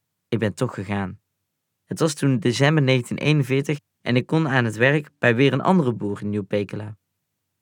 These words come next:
Buurman hebben ze even goed opgepakt en naar een concentratiekamp gebracht. Hij is wel teruggekomen, maar had in het kamp een ziekte opgelopen, waaraan hij kort na de oorlog is overleden.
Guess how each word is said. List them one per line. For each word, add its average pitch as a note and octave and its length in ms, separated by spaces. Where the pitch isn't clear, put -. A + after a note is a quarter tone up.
Buurman B2 600
hebben A#2+ 200
ze A#2 80
even B2+ 240
goed - 200
opgepakt - 560
en A2 80
naar A2+ 100
een G#2+ 80
concentratiekamp G#2 840
gebracht. - 480
Hij A2 160
is A2 120
wel C#3+ 160
teruggekomen, G2+ 800
maar G#2 140
had A#2+ 160
in A#2+ 100
het G#2+ 120
kamp D3 400
een A#2 140
ziekte A#2+ 280
opgelopen, G2 640
waaraan G#2+ 360
hij G#2 160
kort C#3+ 260
na A#2+ 180
de - 100
oorlog B2 260
is A2 160
overleden. G2+ 600